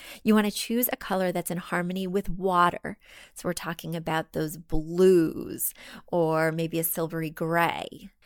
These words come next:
Now, the other thing you want to think about is you want to make sure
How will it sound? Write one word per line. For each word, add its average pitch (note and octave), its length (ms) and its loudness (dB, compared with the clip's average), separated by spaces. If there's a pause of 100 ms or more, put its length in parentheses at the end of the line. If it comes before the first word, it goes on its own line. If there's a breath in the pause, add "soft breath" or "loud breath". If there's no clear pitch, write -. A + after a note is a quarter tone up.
(280 loud breath)
Now, C#4 300 8
the C#4+ 160 4
other D4+ 220 6
thing D4+ 200 -2
you C4+ 140 -2
want A#3+ 160 2
to A#3 40 2
think G3 300 -2
about F3 640 4 (140)
is A3+ 440 2
you G#3 160 0
want A3+ 200 -2
to A#3+ 40 -2
make A3+ 260 -2
sure F#3+ 600 0